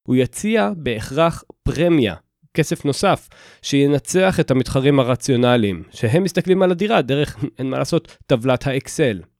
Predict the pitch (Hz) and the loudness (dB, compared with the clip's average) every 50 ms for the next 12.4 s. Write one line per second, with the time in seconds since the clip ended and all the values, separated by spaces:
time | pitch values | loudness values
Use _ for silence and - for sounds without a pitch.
0 | _ _ _ _ - - 143 131 147 143 185 190 - - 180 143 143 185 208 190 | _ _ _ _ -6 -2 0 0 0 0 -2 -2 -2 -2 0 2 4 4 4 4
1 | - - 165 175 165 170 156 135 117 - - 147 143 127 110 131 139 143 - 131 | 4 4 4 4 4 4 2 2 2 0 0 0 0 0 2 0 0 0 0 0
2 | 127 117 - - 120 113 120 139 151 151 139 120 113 113 110 113 117 113 113 120 | -2 -2 -2 -2 -2 0 2 2 2 0 -2 -2 -2 -2 0 0 2 2 2 2
3 | 123 131 120 110 117 113 104 110 90 - _ - _ _ _ _ _ _ _ _ | 2 2 2 0 -2 -2 -2 -2 -4 -6 _ -20 _ _ _ _ _ _ _ _
4 | _ _ - - - - 127 113 147 170 180 180 143 131 139 147 147 139 - _ | _ _ -14 -10 -8 -6 -4 0 0 0 0 2 2 2 2 2 2 -2 -6 _
5 | _ _ - 131 135 131 - - - 139 123 110 123 131 - - 175 127 - - | _ _ -2 -2 -2 -2 -2 -2 -4 -4 -2 -2 -2 -2 2 2 2 2 2 -2
6 | - _ _ _ - 123 117 120 123 135 - - 165 135 98 - - - _ _ | -10 _ _ _ -2 -2 -2 0 -2 -2 2 2 2 2 2 0 -6 -20 _ _
7 | - - 120 120 127 156 175 196 180 139 120 127 143 170 165 - - 170 165 170 | -8 -2 0 2 2 4 4 2 2 2 2 2 2 2 2 2 2 2 2 2
8 | 165 - 135 131 - 165 160 175 160 131 131 165 175 175 156 - 135 135 - - | 0 0 0 0 2 2 2 2 2 2 2 2 2 2 0 -2 -2 -2 0 0
9 | 120 127 160 160 117 95 87 _ - 123 - 139 131 165 185 175 - - 180 196 | 0 2 2 2 0 -2 -4 _ -6 -4 -2 0 0 2 2 0 0 0 0 0
10 | 185 - - 110 104 - - 135 131 127 - - 135 135 139 135 156 156 156 147 | 0 0 0 -2 -2 -2 -2 -2 -2 -2 -2 -2 0 0 0 0 0 0 0 -2
11 | 135 - - 165 147 - 156 165 156 147 127 139 151 156 - 156 143 139 120 - | -2 0 0 0 0 0 0 2 2 2 2 2 0 0 0 0 0 0 0 0
12 | - 165 170 170 147 - 98 87 | 2 2 4 4 2 0 -2 -12